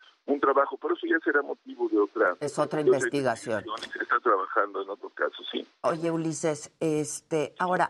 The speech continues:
Speaker 2: hay muchas voces que se han manifestado en el sentido, eh, por supuesto, la de Sandra Cuevas encabezándola, eh, de que esto se trata de una persecución política.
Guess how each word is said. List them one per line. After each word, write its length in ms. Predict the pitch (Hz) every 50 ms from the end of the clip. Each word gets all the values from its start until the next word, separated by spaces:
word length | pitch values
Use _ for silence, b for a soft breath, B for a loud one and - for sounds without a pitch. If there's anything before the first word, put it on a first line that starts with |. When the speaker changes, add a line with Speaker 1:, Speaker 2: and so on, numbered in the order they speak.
| - -
Speaker 2:
hay 140 | 226 294
muchas 580 | 311 330 330 330 330 - - 254 208 151 135 135
voces 500 | - 151 151 143 135 - 123 117 117 -
que 140 | - - 120 123
se 140 | - 143
han 120 | 135 139 147
manifestado 760 | 147 143 139 135 127 - 107 104 - - - 135 131 131 127
en 120 | 127 123 117
el 100 | 107 107
sentido, 720 | - - 117 110 107 - - 143 143 131 131 131 123 123 b b b b b b b b b _ _ -
eh, 640 | - 135 131 123 120 117 113 110 104 98 101 104 _ _ - -
por 100 | 127 110
supuesto, 560 | - 117 - - 123 - - - 135 123 - -
la 180 | 139 127 113 101
de 120 | 104 104
Sandra 400 | - - 104 117 123 113 110 120
Cuevas 420 | - - 123 127 120 110 113 110 98
encabezándola, 920 | 110 117 - 117 120 123 123 - - 131 117 107 104 107 110 110 123 b b b b b b b b _ _ _ _
eh, 840 | - 147 143 135 131 135 127 127 131 131 127 123 123 123 120 - - - 151 _ -
de 160 | 156 156 151
que 100 | - 190
esto 200 | 185 185 - 190
se 180 | 180 - - -
trata 480 | - - 160 143 139 135 - - 131
de 100 | 131 135
una 220 | 135 131 131 123 -
persecución 960 | 127 117 113 - - 110 107 - 107 110 - - - 120 117 117 113 110 - _ _ _ _
política. 800 | - 120 107 101 101 - - _ - - - - - - -